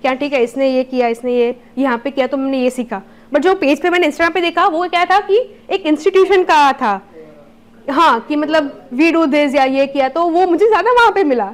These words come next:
ऐसा। तो I, I have seen all that। तो बहुत वाइब्रेंट है यहाँ की एनर्जी। When I thought कि मैं पूछूंगी कि, you know, say something, I thought सब बोलेंगे कि हाँ ठीक है, we want to say। I got a good response,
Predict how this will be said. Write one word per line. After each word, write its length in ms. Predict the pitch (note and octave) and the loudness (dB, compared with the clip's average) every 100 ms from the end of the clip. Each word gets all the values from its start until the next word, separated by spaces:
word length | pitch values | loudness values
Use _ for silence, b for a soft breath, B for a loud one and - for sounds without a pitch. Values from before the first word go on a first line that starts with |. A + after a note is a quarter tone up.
| A#3+ | -8
ऐसा। 300 | A#3+ G#3+ F#3 B B B B B B - | -8 -8 -10 B B B B B B -10
तो 180 | F#4 F#4 | -2 0
I, 240 | E4 E4 F4 | 2 2 2
I 80 | |
have 180 | C#4 E4+ | 2 0
seen 180 | E4+ F#4+ | 2 4
all 180 | E4+ D4 | 4 4
that। 180 | D4 B3 | 2 0
तो 480 | - - - A4+ | -4 -8 -2 0
बहुत 240 | F4+ A4 A4+ | 2 2 2
वाइब्रेंट 540 | D#4+ C4 C4 G#4 A#4 | 0 0 2 2 4
है 120 | G#4+ | 4
यहाँ 120 | F#4+ C#4 | 2 2
की 100 | D4+ | 0
एनर्जी। 560 | B3+ B3+ A#3+ A#3 A#3 - B B B - | 0 0 -2 -2 -6 -10 B B B -8
When 300 | C4 C#4+ F4+ | 0 2 2
I 180 | D#4+ E4 | 2 2
thought 380 | G4 G4 G4 G#4 | 4 4 4 2
कि 180 | - G4 | 2 2
मैं 240 | F4 F4 | 2 -2
पूछूंगी 480 | D#4 D4 F4 F4+ F4+ | -4 0 2 2 0
कि, 160 | F4+ | 0
you 140 | D#4+ E4 | 0 0
know, 120 | D5+ - | -2 0
say 140 | D#4+ E4 | 0 2
something, 460 | F4 D#4+ E4 E4+ E4 B B B D4+ | 0 0 -2 -4 -6 B B B -6
I 80 | |
thought 180 | E4 G#4 | 0 0
सब 240 | - F#4 F#4 | 2 0 2
बोलेंगे 320 | F4+ E4 D4 | 0 0 -2
कि 60 | |
हाँ 120 | C#4 D4+ | -2 -2
ठीक 220 | D#4+ C#4 | -2 -2
है, 120 | A#3+ | -2
we 100 | B3+ | 0
want 220 | C4+ C4 | -2 -2
to 60 | C4 | -6
say। 160 | B3 G3+ - b b - | -8 -12 -12 b b -4
I 60 | A#3+ | -2
got 180 | C4+ D4+ | 2 2
a 140 | D#5 | 2
good 140 | F#4+ A#4 | 2 2
response, 540 | F#4 - C#4 C#4 A4 | 0 -2 0 0 0